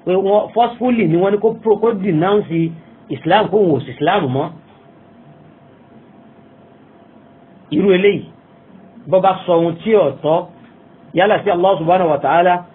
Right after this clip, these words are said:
ó sọ sáà Nẹ́bì, àbólóhùn ọ̀jẹ́ ṣe Islam mọ́ kó lè bọ́ nínú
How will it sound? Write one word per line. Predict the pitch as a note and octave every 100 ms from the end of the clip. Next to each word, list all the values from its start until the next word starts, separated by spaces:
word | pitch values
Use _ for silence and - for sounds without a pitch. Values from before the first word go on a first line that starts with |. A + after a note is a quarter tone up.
| -
ó | -
sọ | F#3 F#3
sáà | G3+ F#3
Nẹ́bì, | D#3+ F#3+ F#3+ - -
àbólóhùn | - E3 A#3 A3 E3+
ọ̀jẹ́ | C#3+ F#3+
ṣe | F3+ E3+
Islam | C3+ G3 G3+
mọ́ | D#3+ E3
kó |
lè | B3 G3
bọ́ | D3+ G3+
nínú | A3+ A3+